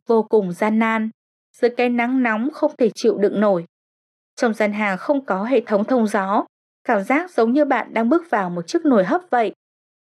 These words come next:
Ngay khi thời điểm nóng nhất vào buổi chiều gần như qua đi, thì một người đàn ông đi đến và hỏi mua hai vé. Anh ấy nói rằng trên website không còn sẵn vé bán, nhưng không ngờ lại thấy một gian hàng Senjuin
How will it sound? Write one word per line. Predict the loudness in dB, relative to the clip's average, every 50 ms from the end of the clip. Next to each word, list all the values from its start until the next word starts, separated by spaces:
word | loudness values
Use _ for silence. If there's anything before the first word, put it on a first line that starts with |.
| _ _ -6
Ngay | -4 0 0 0
khi | 0 0 -4 -2
thời | 2 2 2 2
điểm | 4 2 2 2 0
nóng | -2 0 2 4
nhất | 4 4 2 0 0
vào | 0 0 2
buổi | 2 0 0
chiều | 0 0 2 4 4 4 2 0 _ _ _ _ -8
gần | -2 0 0 0 0 -2 -2
như | -2 0 -2 -2
qua | -2 -2 -2 0
đi, | 2 2 2 4 4 2 0 -4 _ _ _ _ _ _ _ -2
thì | 0 2 4 6
một | 6 4 4 4 2
người | 2 4 4
đàn | 4 2 0
ông | 0 0 0 0 0 0
đi | -2 -2 0
đến | 0 0 0 0 0 -2 -4 _ _
và | -4 -4
hỏi | -2 -2 -2 -2 -2 -2
mua | -2 -2 -2 -2
hai | -2 -2 -2 0 -2 0
vé. | 0 0 -2 0 0 0 -2 -2 -4 _ _ _ _ _ _ _ _ _ _ _ _ _ _ _
Anh | -6 -2 0 0
ấy | 0 0
nói | 0 0 0 0
rằng | 0 -2 -2 -2 -2 -2 -6 -8 _ _ _ _ _ -10
trên | -4 -2 -2 0
website | 2 0 0 0 -2 -2 -2 0 0 -2
không | -2 -2 -4 -2
còn | -2 -2 -2 -2 -4
sẵn | -4 -6 -6 -4 -2
vé | 0 2 2 2
bán, | 0 0 -2 -2 -4 -4 -6 _ _ _ _ _ _ _ -2
nhưng | 0 0 0
không | 2 0 0 2 4
ngờ | 4 4 6 6 4
lại | 4 0 -2
thấy | -2 0 0 2
một | 2 2 0 0
gian | 0 -2 -2 -2 0
hàng | -2 -2 -2 -2
Senjuin | 0 0 2 2 2 2 2 2 2 2